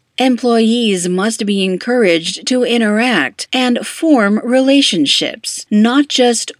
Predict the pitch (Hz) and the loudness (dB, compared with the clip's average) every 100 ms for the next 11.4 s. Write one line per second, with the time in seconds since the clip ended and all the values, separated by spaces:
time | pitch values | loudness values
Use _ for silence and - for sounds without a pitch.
0 | - - 277 285 220 175 180 220 226 226 | -10 0 2 2 2 0 0 0 0 0
1 | 233 - - - - - - - 220 220 | 0 -2 0 -2 -2 -6 -10 -4 0 0
2 | - - 240 233 202 - 202 208 202 214 | 0 -2 0 0 -2 -2 -4 -4 -6 -6
3 | 190 185 240 - - 156 147 156 196 196 | -4 -2 -2 -4 -2 0 0 0 -2 -2
4 | 196 202 202 - 220 220 214 240 262 143 | -2 -2 -4 -4 -2 0 0 -2 -2 -4
5 | - 170 143 117 - - _ 175 180 175 | -6 -8 -6 -8 -10 -18 _ -4 0 0
6 | - - 202 202 196 - 202 170 151 185 | -4 -6 -2 0 0 0 0 0 -2 -2
7 | 202 202 - 277 277 185 - 262 - 240 | -4 -4 -4 0 2 0 -2 -2 0 0
8 | 196 160 147 104 - - - - 233 226 | 0 0 -4 -6 -10 -20 -10 -4 0 0
9 | 240 247 233 135 67 - - 220 202 185 | 0 0 0 -2 -6 -10 -4 -2 -2 -4
10 | - - 277 269 285 285 196 214 220 - | -6 0 2 2 0 2 0 2 0 0
11 | 285 - - | -4 -8 -14